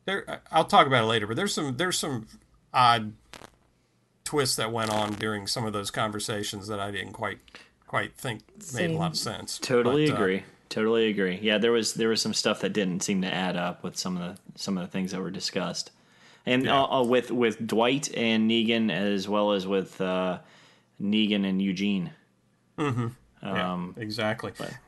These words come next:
Speaker 1: Hey, let me ask you this, though, just, just because this,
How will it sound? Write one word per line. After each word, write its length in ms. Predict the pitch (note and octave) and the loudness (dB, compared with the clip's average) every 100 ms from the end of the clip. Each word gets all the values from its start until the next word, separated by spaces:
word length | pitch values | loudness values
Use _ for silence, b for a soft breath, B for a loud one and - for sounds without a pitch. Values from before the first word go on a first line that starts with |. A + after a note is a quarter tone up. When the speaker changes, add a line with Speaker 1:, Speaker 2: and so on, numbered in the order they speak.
| - | -2
Speaker 1:
Hey, 80 | E3+ | 0
let 120 | F#3+ | 2
me 100 | A#3+ | 4
ask 200 | E3 - | 4 2
you 60 | C#3+ | 0
this, 200 | D3 - | 0 0
though, 160 | A#2 | -2
just, 380 | G2+ B2+ C3 - | -2 -4 -4 -6
just 220 | - C3+ | -8 -8
because 500 | - B2 B2+ A2 G#2 | -8 -4 -2 -2 -4
this, 340 | - B2+ - | -6 -6 -6